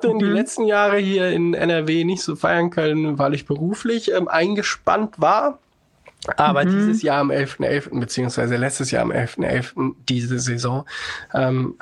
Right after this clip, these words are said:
Speaker 1: bin ich schon mal richtig cool eingestiegen. Da bin ich als Mario gegangen. Super Mario,
Speaker 2: Mhm.
Speaker 1: hey! <laughs> Weißt du, so.
Speaker 2: Ja.
Speaker 1: Ja.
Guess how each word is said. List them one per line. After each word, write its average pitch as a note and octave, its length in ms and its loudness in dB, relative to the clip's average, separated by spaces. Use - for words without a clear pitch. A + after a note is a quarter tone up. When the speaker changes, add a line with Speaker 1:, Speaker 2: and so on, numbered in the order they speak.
Speaker 1:
bin C#3+ 160 0
ich C#3 120 0
schon D3 100 2
mal C3+ 100 4
richtig C3+ 420 -2
cool C#3 160 2
eingestiegen. A#2+ 640 0
Da C3+ 100 0
bin F3+ 140 0
ich - 240 -2
als D#3 320 2
Mario B2 540 2
gegangen. - 460 -4
Super B3 300 2
Mario, F#3+ 560 4
Speaker 2:
Mhm. F3+ 40 0
Speaker 1:
hey! A#3+ 800 0
<laughs> - 460 -20
Weißt B2+ 240 -6
du, C#3 80 -6
so. - 1160 -8
Speaker 2:
Ja. G#3 460 0
Speaker 1:
Ja. B2+ 240 0